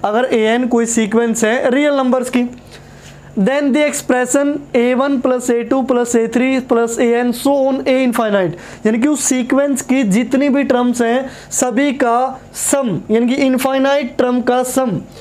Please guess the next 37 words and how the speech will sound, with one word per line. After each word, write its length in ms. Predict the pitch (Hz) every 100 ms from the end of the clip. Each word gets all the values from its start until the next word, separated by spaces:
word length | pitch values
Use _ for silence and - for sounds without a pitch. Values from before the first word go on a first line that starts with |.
| - - - 240
is 180 | 269
called 420 | 247 254 247 254 240
an 180 | 247
infinite 640 | 247 233 214 226 226 220 220
series। 380 | 208 190 175
तो 80 | 226
इसको 240 | 226 240 247
हम 120 | 240
क्या 120 | 233
बोलते 300 | 214 202 233
हैं? 60 | 226
Infinite 560 | 196 214 208 226 254 - -
series। 440 | 269 208 165 127 - - -
सबसे 420 | - 254 254 320
पहले 280 | 311 269 269
तो 160 | 277 285
basic 540 | 208 240 240 285 -
आपको 560 | 247 247 - 277 277 - - -
जो 220 | 170 240 262
sequence 720 | - 247 247 247 285 285 262
होती 220 | 208 202
है, 180 | 190 147 - - - - - - - - -
sequence 840 | - 240 233 240 220 180 - - - - - - - - - - - - - 220
और 160 | 247
एक 120 | 277
होती 240 | 269 269 277
है 80 | 277
series, 540 | 262 226 208 190 - - - - -
इन 240 | 277 302 240
दोनों 400 | 240 240 277 269
के 180 | 311
बीच 300 | 240 247 254
का 180 | - 254
difference 600 | 233 254 262 269 294 285
पता 240 | 269 214 220
हो 180 | 202 190
भी, 200 | 170